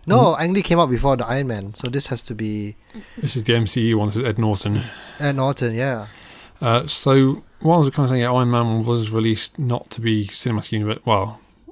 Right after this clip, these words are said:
Speaker 2: it wasn't played as a kind of cinematic universe thing, which just as a film. They, they already had Incredible Hulk ready to go, I guess, and, uh, Robert Downey Junior turns up briefly in it.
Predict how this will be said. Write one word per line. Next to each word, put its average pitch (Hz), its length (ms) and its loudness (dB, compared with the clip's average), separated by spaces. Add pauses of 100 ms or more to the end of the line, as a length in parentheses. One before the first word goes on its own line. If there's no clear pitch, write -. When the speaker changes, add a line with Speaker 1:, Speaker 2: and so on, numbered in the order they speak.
Speaker 2:
it 131 60 -4
wasn't 113 320 -2
played 107 240 -2
as 101 80 -6
a - 20 -8
kind 98 160 -4
of - 40 -6
cinematic 101 280 -4
universe 98 320 -6
thing, 101 140 -8
which 98 80 -10
just 101 180 -10
as 101 120 -8
a - 20 -14
film. 104 240 -4 (480)
They, 135 220 -6 (180)
they 127 160 4
already 131 300 4
had 120 340 -2
Incredible 113 440 0
Hulk 113 320 -4 (920)
ready 107 140 0
to 113 100 -6
go, 117 160 0
I 92 60 -2
guess, 107 400 -4
and, 107 380 -4
uh, 107 120 -2
Robert 110 240 0
Downey 107 180 2
Junior 107 240 0
turns 104 320 -2
up - 140 -6
briefly 104 340 -4
in 117 80 0
it. 165 160 -8